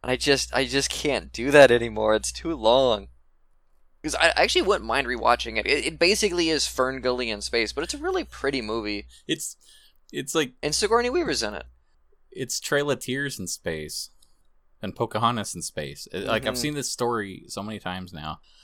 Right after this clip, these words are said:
Speaker 2: So I just went to the Avatar, like, official Twitter, and they, <laughs> they have, like, daily updates. <laughs> There's, like, a weird,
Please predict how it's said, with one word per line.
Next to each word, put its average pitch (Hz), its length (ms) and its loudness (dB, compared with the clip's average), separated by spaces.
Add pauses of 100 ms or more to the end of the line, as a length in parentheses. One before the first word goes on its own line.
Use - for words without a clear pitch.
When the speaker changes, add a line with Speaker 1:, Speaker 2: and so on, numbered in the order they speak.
(240)
Speaker 2:
So - 120 4
I 139 60 12
just - 220 -2
went 202 160 -2
to 170 60 -12
the 147 140 2
Avatar, 117 560 2
like, 92 140 -2
official 104 380 -6
Twitter, 113 580 -6 (720)
and 110 160 -2
they, 117 220 -2 (500)
<laughs> - 500 -20
they 151 120 6
have, 233 180 6
like, 190 220 6
daily 160 400 4
updates. 131 840 0
<laughs> - 60 -20 (3250)
There's, 247 260 2
like, 311 140 -2
a 202 120 6
weird, 170 580 2